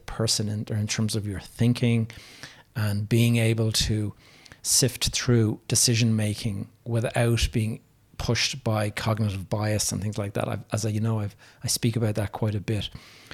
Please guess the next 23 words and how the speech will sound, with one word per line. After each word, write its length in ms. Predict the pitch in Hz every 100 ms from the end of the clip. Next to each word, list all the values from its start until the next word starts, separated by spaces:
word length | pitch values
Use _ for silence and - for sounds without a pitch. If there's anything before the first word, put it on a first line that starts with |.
| - -
But 120 | - 110
if 60 |
you 60 | 175
wanna 120 | 202
become 240 | 165 156
a 40 | 127
better 280 | 127 135 117
investor, 560 | 104 113 110 - - - _
you 140 | 123
really, 540 | 117 123 160 185 190 190
really 520 | 123 120 123 113 110 - - _ _
have 220 | - 110 -
to 80 | 117
get 380 | 120 117 _ -
to 80 | 113
the 100 | 110
bottom 460 | 98 123 123 120
of 280 | 107 104 104 -
understanding 800 | 143 139 - 127 113 107 101 98 - - - _
what 400 | 113 127 127 -
is 240 | 120 110 -
the 120 | 107
deep-seated 960 | 104 131 135 - - - 113 110 -